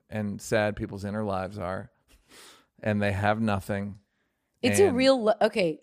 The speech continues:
Speaker 2: I think it's a real luxury that we can quarantine alone or be in this time alone.
Speaker 1: You and I?
Speaker 2: Yeah, well, not together. I mean, like, you have your own place.
Speaker 1: Yeah.
Speaker 2: <laughs> Three stories, ladies.
Speaker 1: <laughs>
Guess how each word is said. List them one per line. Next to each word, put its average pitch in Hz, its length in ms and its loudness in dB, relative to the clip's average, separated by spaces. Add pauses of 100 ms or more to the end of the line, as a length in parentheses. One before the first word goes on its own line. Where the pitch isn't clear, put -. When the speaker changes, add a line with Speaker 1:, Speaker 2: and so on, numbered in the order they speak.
Speaker 2:
I 196 100 -2
think 269 200 -4
it's 285 120 -10
a 247 60 -4
real 180 380 -2
luxury 165 400 -4
that - 220 -10
we 160 120 -6
can 156 460 -10
quarantine 151 440 -12
alone 165 360 -12 (300)
or 170 260 0 (240)
be 175 100 -2
in 165 100 0
this 160 180 -4
time 156 200 -10
alone. 151 300 -12 (600)
Speaker 1:
You 120 200 2
and 110 100 2
I? 117 220 -4 (640)
Speaker 2:
Yeah, 226 300 -2
well, 170 120 -10
not 185 220 -10
together. - 380 -8
I 170 80 -10
mean, 170 160 -4
like, 156 260 -6
you 170 220 -4
have 170 160 -2
your 165 100 -2
own 151 80 -10
place. - 440 -18
Speaker 1:
Yeah. 117 180 -2 (580)
Speaker 2:
<laughs> - 60 -18 (1500)
Three 160 180 -2
stories, 180 400 -2
ladies. 170 520 -2
Speaker 1:
<laughs> - 60 -12